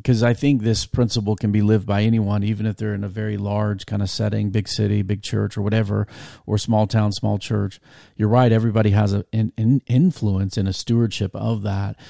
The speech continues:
The question is, what are we shouting from the rooftops? 'Cause we are called to shout something in somebody's name.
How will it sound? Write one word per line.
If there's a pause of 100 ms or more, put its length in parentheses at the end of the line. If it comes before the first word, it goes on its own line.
(200)
The
question
is,
what
are
we
shouting
from
the
rooftops?
'Cause
we
are
called
to
shout
something
in
somebody's
name.